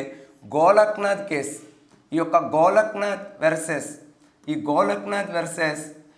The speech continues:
పంజాబ్ గవర్నమెంట్ కేసు అనేది ఒకటి ఉంటుంది, లేదా పంజాబ్ ప్రభుత్వం యొక్క కేసు అని పిలవడం జరుగుతుంది. ఈ యొక్క పంజాబ్ గవర్నమెంట్ కేసు అనేది పంతొమ్మిది వందల అరవై ఏడులో అనేది జరిగింది.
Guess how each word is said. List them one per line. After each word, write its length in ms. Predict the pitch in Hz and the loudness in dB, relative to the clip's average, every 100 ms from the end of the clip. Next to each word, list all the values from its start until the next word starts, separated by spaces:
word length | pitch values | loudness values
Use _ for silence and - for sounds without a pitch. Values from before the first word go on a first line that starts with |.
| _ - | _ -4
పంజాబ్ 460 | 170 190 208 214 - | -4 0 2 2 2
గవర్నమెంట్ 500 | 180 185 185 185 180 - | 2 2 -2 -4 -6 -8
కేసు 220 | 170 165 165 | -8 -4 -4
అనేది 200 | 170 165 | -4 -6
ఒకటి 160 | 139 147 | -6 -4
ఉంటుంది, 340 | 147 151 147 151 - - - | -2 -2 -4 -8 -12 -18 -12
లేదా 160 | 135 151 - | -4 -4 -2
పంజాబ్ 420 | 165 190 202 196 196 - | -4 -2 -2 -2 -4 -6
ప్రభుత్వం 460 | 170 196 - 208 185 | -6 -6 -6 -6 -6
యొక్క 200 | 175 - - | -4 -6 -6
కేసు 200 | 175 170 170 | -8 -6 -8
అని 100 | 165 | -8
పిలవడం 280 | 156 156 160 147 | -6 -4 -4 -4
జరుగుతుంది. 460 | 143 147 147 147 160 - - - | -4 -4 -4 -4 -6 -10 -18 -12
ఈ 20 | 160 | -10
యొక్క 140 | 160 165 - | -6 -2 0
పంజాబ్ 400 | 175 196 202 175 | -2 0 -2 0
గవర్నమెంట్ 520 | 170 175 180 185 180 - | 0 0 -2 -4 -6 -8
కేసు 220 | 165 - 160 | -10 -6 -6
అనేది 300 | 156 143 139 139 - - | -4 -4 -6 -8 -16 -8
పంతొమ్మిది 400 | 156 - 208 196 180 | -6 -6 -6 -6 -6
వందల 220 | 170 165 147 143 - - 143 | -2 2 2 2 -6 -6 0
అరవై 240 | 156 185 190 160 | 2 2 -2 -2
ఏడులో 220 | 175 175 175 | -4 0 0
అనేది 220 | 156 165 147 | 2 -2 -4
జరిగింది. 320 | 120 120 | -4 -6